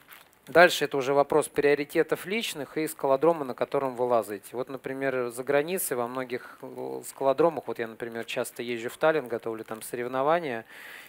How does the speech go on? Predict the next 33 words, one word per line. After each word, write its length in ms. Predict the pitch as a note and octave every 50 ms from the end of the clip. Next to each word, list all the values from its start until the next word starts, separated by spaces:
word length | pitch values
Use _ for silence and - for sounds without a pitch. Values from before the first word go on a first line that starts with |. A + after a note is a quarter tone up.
| - - -
и 320 | B2 B2 A#2+ A#2+ A#2 A2+
тоже 220 | - B2+ A#2 G#2+ -
там 160 | - G#2+ G#2+
провожу 320 | - A#2 A#2+ B2 B2 B2+
семинары. 520 | B2+ - - - B2+ C3 C3+ D3+ D#3+ D3+ C3
Вот 140 | A#2 A#2 -
у 40 |
них, 180 | B2+ C#3 C3+ -
например, 260 | C3 B2 - A#2+ B2
на 60 | B2+
скалодроме 580 | A#2+ - - - C3 B2+ B2 C#3+ D#3 D#3 D3 C3
можно 300 | A#2+ B2 C3 B2 B2 A#2+
использовать 480 | A2+ - - D3+ C#3 B2 B2 A#2 - _
только 300 | - D3 D3 C#3 - B2+
шарики 500 | - - D#3 D#3 E3 D#3 D3 - - A#2+
или 340 | A#2+ - C#3+ C3+ C3 B2+
жидкую, 520 | B2+ A2+ A#2+ A#2+ A2+ - - - A2+ G#2 G2
потому 340 | - A#2+ - A#2 A#2 A#2+ A#2+
что 240 | - - B2 A#2+ - - - - - - - -
там 200 | - C3+ C3+ C3
лег-, 300 | B2+ B2+ - - - - -
это 200 | - C#3 - C3+
находится 440 | C3+ C#3 - - D#3 C#3+ - - C3+
в 80 | B2+ B2+
здании 320 | B2+ C#3+ C#3 C3+ C3 B2+
легкоатлетического 920 | A#2+ B2 - - C3+ B2+ - C3+ C3 - D3 C3+ - - - - C#3 C#3
комплекса, 480 | - - F#3+ F#3+ - C#3 C3 - - B2
там 200 | - B2+ B2 B2+
бегают 280 | C3+ C#3+ B2+ C3 C3
спортсмены, 800 | - - - C#3 C3 - - D3+ D#3+ F3 F#3 E3+ C3+ A#2 A#2 A2+
и 60 | A#2
от 120 | A#2+ A#2+ - -
пудры 440 | - D3+ D3+ C#3 B2+ A#2 G#2+ G#2+